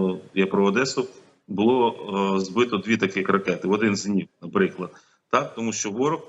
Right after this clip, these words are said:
якраз і точково використовує. Ну, фактично, це кожного дня відбувається. Або, е, цю протирадіолокаційну ракету пускають вони з моря, з тактичної авіації. Це, знову таки,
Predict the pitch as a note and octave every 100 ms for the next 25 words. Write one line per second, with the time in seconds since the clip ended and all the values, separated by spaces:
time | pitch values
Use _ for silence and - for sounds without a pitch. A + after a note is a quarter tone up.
0 | - G2+ B2 C3 - - B2+ - A#2+ A2
1 | G#2+ G#2+ - G2+ G2 A#2+ B2+ F#3+ F#3+ F3+
2 | D#3+ D#3+ D3 B2+ B2 G#2+ G#2+ F#2 F2 -
3 | - - - _ - A2+ C3+ C3 - -
4 | A2 A2 G#2 G#2 B2 A#2+ A2+ A2 G#2+ G#2
5 | G#2 A2 G#2+ F3+ D#3+ D3 D3 C#3+ A#2+ A#2
6 | - A#2+ A2 A2 G#2+ G2 A2 A2+ G#2 -
7 | - _ - A2 A#2+ A2+ G#2+ G#2+ F#2+ G#2+
8 | G#2+ G#2 G2+ F#2 - F#2 - _ _ _
9 | - E3 F#3+ D#3 E3 E3 D3 A#2+ A#2+